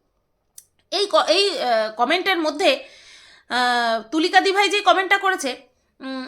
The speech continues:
সেটা না, আগে বিদিশাদির কমেন্টটা বলি। বিদিশাদির মোদ্দা কথা ছিল যে আমি ভিডিওতে যদি কোনো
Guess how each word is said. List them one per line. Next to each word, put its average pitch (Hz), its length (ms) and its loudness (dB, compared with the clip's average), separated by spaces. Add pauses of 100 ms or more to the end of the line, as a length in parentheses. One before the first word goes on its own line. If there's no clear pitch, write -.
(120)
সেটা 359 420 4 (360)
না, 285 140 0
আগে 247 220 -2
বিদিশাদির 330 460 -2
কমেন্টটা 311 340 0
বলি। 262 200 -6
বিদিশাদির 285 460 -6
মোদ্দা 254 280 -4
কথা 233 200 0
ছিল 294 240 -4 (360)
যে 269 120 -2
আমি 294 320 0
ভিডিওতে 320 440 -2
যদি 311 200 -6
কোনো 320 400 0